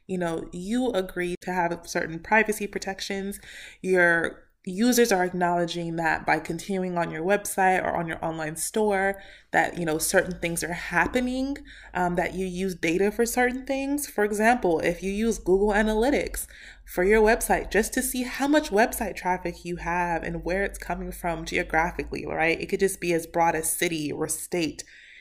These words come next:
You actually have to say that in your privacy policy. But a lot of people don't know that. And honestly, it can get overwhelming if you're a new business owner. You're saying, "Oh my gosh,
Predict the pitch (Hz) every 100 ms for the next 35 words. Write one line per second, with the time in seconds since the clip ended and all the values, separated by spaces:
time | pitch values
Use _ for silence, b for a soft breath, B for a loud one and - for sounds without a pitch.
0 | B - 247 330 330 - 302 285 254 233
1 | 220 226 233 - 196 190 190 - - 196
2 | 214 - 170 - - - - - - b
3 | b b _ 226 233 220 202 214 220 226
4 | 220 180 190 190 175 170 165 196 170 151
5 | - - 208 - 185 214 254 - 285 277
6 | - 214 220 214 208 - 190 196 185 175
7 | 196 190 190 185 165 160 180 202 196 190
8 | 180 165 160 156 165 B B - 190 -
9 | 185 175 165 175 180 180 175 170 165